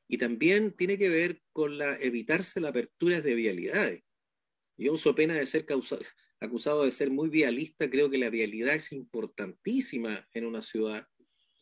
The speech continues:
eh, para que pueda tener la gente acceso a un buen transporte público.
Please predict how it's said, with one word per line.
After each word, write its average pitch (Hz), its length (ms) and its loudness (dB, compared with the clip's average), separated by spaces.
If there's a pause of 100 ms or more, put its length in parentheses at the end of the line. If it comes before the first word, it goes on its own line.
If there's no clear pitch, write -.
(380)
eh, 104 420 0 (240)
para 117 200 4
que 110 120 2
pueda 156 280 4
tener 139 300 -2
la 147 140 -8
gente 156 420 -4
acceso - 440 -4
a 165 60 0
un 135 160 0
buen 175 200 0
transporte 160 500 -2
público. 110 600 -2